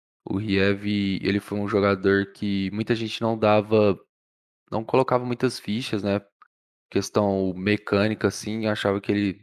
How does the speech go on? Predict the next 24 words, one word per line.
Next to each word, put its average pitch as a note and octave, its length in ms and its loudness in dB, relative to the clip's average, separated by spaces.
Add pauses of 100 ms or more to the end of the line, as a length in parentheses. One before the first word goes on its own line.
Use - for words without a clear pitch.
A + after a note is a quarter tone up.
não G#2 200 2
era G2+ 120 4
o A2 40 -2
melhor G#2 260 4
suporte. G#2+ 680 2 (460)
Porém, C#3+ 500 6
ele B2 200 4
era A#2+ 140 6
o B2+ 60 -4
suporte A#2 420 0
que - 80 -10
a A#2+ 40 -6
gente A#2 120 -10
precisava A2 420 0
na A2+ 120 -2
Kabum, G#2+ 520 -4 (380)
porque G2 380 -4
o G2 80 -2
Titã - 280 -6
era G#2 160 0
um G#2 40 -6
jogador G2+ 360 0
que - 80 -8
jogava G2+ 720 2